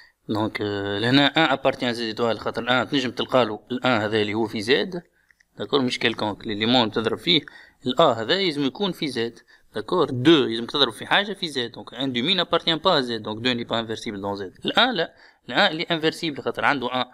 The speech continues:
ان fois ان تلقى ان، والموان ان زاد كيف كيف il est inversible، باسكو موان ان تضربه في موان ان نفسه، باسكو il appartient à Z aussi موان ان، نلقاوه. D'où, donc, double inclusion. Donc, euh, les éléments inversibles, c'est moins un, un.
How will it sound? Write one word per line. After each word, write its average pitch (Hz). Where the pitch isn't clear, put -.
ان 143
fois -
ان 127
تلقى 165
ان، 135
والموان 180
ان 214
زاد 190
كيف 180
كيف 254
il 175
est 185
inversible، 175
باسكو 131
موان 131
ان 170
تضربه 143
في 127
موان 135
ان 160
نفسه، 156
باسكو -
il 113
appartient 113
à 127
Z 117
aussi -
موان 101
ان، 190
نلقاوه. 131
D'où, 233
donc, 139
double 131
inclusion. 113
Donc, 127
euh, 113
les 113
éléments 208
inversibles, 175
c'est 240
moins 147
un, 151
un. 143